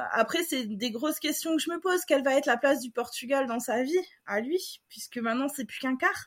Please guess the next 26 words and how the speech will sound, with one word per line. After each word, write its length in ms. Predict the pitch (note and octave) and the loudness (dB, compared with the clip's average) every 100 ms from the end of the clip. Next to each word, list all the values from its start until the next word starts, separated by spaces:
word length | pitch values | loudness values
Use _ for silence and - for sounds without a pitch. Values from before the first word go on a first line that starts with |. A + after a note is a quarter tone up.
| - | -8
déjà, 260 | B3+ C4 | -2 -2
chez 160 | D#4+ B3 | -2 -4
lui. 380 | C4 - - - - - - - - - - - - | -4 -6 -8 -14 -18 -16 -14 -12 -10 -10 -12 -16 2
Euh... 680 | C#4 C#4 C#4 C4+ C4+ C4 C4 - D#4 | 8 10 10 8 8 6 4 0 0
mais 160 | F4+ F#4 | 0 2
c'est 120 | F#4 | 2
vrai 160 | E4 G4+ G4+ | 2 0 4
que, 340 | F4 D#4+ - - _ _ - _ | 6 6 6 -2 _ _ -20 _
bah, 160 | A3+ A3+ | 2 2
il, 220 | B3 A#3+ - _ - | 2 -2 -4 _ -2
lui, 200 | D4+ F#4 G#4+ F#4 | 6 8 8 6
il 260 | C#4+ C4 | 4 4
part 180 | E4 D#4+ | 6 6
en 80 | D#4+ | 8
vacances, 400 | C4 C4 F4 - | 6 6 -2 -4
il 80 | B3+ | 0
va 220 | B3 B3+ | 2 4
chez 180 | - B3+ | 2 0
mémé 260 | B3+ C#4+ | 2 2
au 60 | D#4 | 0
Portugal. 580 | A#3+ - - C#4+ E4 C#4 - _ | -2 -6 0 4 4 2 -6 _
C'est, 460 | - - G#3+ G#3+ | -16 -4 -2 -2
c'est 200 | G#3+ A#3 | -2 -4
normal. 580 | G#3 G#3+ B3 D#4 D#4+ G#3 - - - - - - | -2 0 2 2 2 -2 -6 -16 -16 -16 -12 2
Euh, 100 | G#3+ | 2
pourtant, 460 | G#3+ A3+ C#4+ D4+ | 2 -2 2 4